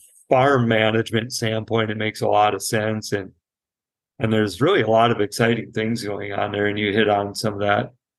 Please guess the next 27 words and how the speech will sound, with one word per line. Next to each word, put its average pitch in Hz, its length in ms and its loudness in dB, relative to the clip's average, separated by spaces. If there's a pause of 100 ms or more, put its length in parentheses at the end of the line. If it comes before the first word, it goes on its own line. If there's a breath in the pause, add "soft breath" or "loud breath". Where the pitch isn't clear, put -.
already, 104 400 2
Jonathan. 98 520 -2
There's 98 280 -6
been 98 200 -2
a 98 60 0
lot 104 260 4
of 90 180 -2 (720)
research 113 640 0
coming 107 280 0
out 107 220 2
in 104 140 -4
the 98 80 -4
last, 101 540 -2 (180)
you 98 160 -8
know, 101 360 -8
five 104 280 2
to 101 100 -6
ten 104 280 -2
years 101 500 -2
and 98 180 -4
even 95 520 -6 (340)
ten 113 180 0
to 92 80 -6
twenty 117 320 2
years 95 360 -6
that 104 180 2
really 110 440 0